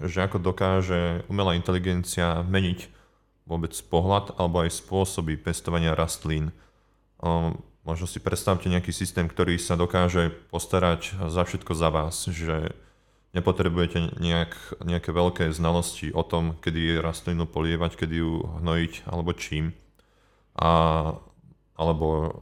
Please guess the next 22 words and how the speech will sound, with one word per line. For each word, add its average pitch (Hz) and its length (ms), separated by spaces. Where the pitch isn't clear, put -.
nepotrebujete 82 640
nejaké 82 320
veľké, 85 480
nepotrebujete 87 560
záhradu, 85 480
e, 78 60
za 85 80
domom. 85 400
Stačí 90 400
vám 85 160
v - 80
podstate 82 880
iba 80 160
tento 80 400
systém, 85 480
ktorý 82 720
vie 85 240
autono-, 87 560
ktorý 82 320
vie - 0
autonómne 85 800
a, 78 320